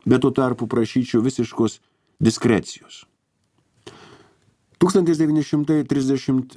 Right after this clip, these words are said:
šeštų metų rugsėjo dvidešimt devintos dienos laišku pakartotinai kreipėsi į komisijos sekretorių.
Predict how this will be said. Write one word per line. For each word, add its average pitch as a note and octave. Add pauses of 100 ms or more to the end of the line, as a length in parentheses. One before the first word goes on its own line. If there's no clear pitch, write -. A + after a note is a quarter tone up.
(140)
šeštų B2+
metų A#2 (480)
rugsėjo A2
dvidešimt G#2
devintos G#2+
dienos G#2+
laišku C3+
pakartotinai G#2+
kreipėsi F#2+
į E2
komisijos F#2
sekretorių. F2